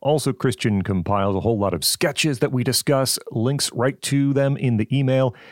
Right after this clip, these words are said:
and some contemporaneous writings. It's very neat. You, at the end of all fifty years that we cover, will be able to vote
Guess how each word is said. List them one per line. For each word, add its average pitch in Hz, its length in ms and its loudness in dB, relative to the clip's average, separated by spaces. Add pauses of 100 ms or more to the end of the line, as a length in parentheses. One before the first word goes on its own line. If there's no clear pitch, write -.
(140)
and 127 140 -2
some - 160 0
contemporaneous 113 840 0
writings. 110 480 0 (140)
It's - 160 -2
very 87 300 0
neat. 87 280 -2 (400)
You, 185 400 4
at - 140 0
the - 160 -2
end 202 380 2
of 143 180 0
all 135 320 2
fifty - 400 -2
years 117 460 0
that - 160 -4
we 107 100 0
cover, 143 400 0
will 107 500 0
be 117 100 -2
able 143 120 -2
to 127 60 0
vote 165 480 0